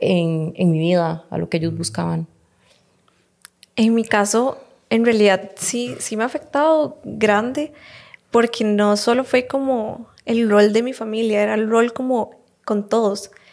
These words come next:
Speaker 3: en mi grupo de amigos, en las personas que conocían a mi familia, siempre tías, eh, todo mundo, amigos de mis papás, todos, "Ella es tan tierna, ella es tan linda", profesoras, profesores de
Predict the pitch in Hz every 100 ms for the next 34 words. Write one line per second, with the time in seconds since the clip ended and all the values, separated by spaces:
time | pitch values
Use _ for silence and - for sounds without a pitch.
0 | _ - 220 220 208 208 240 240 202 214
1 | 214 196 202 - 208 208 202 202 202 208
2 | 220 208 202 202 240 240 220 208 202 214
3 | 240 214 202 214 220 208 220 202 214 220
4 | 226 - - - _ - 220 214 196 196
5 | 202 - - - - - 233 - _ _
6 | _ _ - 220 240 240 262 214 202 202
7 | 208 220 240 233 220 - - 208 220 226
8 | 240 247 - - 254 254 285 - 277 277
9 | 277 285 269 269 269 269 269 254 269 269
10 | 262 269 - - - 233 214 202 220 240
11 | 233 233 - 220 220 214 208 220